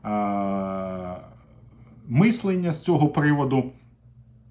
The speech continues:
бо все ж таки воно мені недешево обійшлося. По-перше, це ось отакий оригінальний блок живлення, бачите, трьохвольтовий, сонівський, отакий з маленькою,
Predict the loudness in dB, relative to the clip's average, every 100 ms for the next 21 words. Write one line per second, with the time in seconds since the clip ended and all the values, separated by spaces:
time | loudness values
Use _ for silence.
0 | -12 -2 0 2 0 0 0 0 2 4
1 | 4 4 4 2 0 -2 -2 -4 -4 -4
2 | -4 -4 -4 -4 -4 -8 -18 -20 -20 -20
3 | -8 -2 2 4 2 0 -6 -2 -2 -2
4 | -4 -8 -2 0 0 0 2 2 2 0
5 | -2 -6 -20 -20 -20 -20 _ 2 6 6
6 | 6 4 4 2 -2 -4 -4 -4 -6 -8
7 | -4 -2 -2 -2 -2 2 4 6 4 0
8 | -4 -6 0 2 2 0 -2 -6 -6 -8
9 | -18 -20 -20 -20 -20 -10 -8 -6 -4 0
10 | 0 -2 -6 -2 0 2 2 0 -2 -4
11 | -6